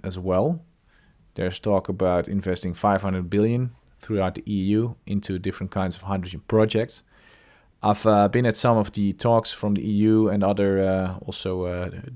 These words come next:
Dutch-centered, uh, hydrogen, uh, fanatics. I gotta say, it still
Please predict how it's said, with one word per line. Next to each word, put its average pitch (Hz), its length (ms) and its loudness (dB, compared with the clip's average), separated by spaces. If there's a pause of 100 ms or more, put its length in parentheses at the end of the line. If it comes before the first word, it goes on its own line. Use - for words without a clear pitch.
Dutch-centered, 101 1120 -2
uh, 95 80 -4
hydrogen, 104 520 0
uh, 95 100 -4
fanatics. 104 580 -2 (640)
I 117 60 -6
gotta 120 240 4
say, 117 440 6 (140)
it 123 80 -6
still 131 360 0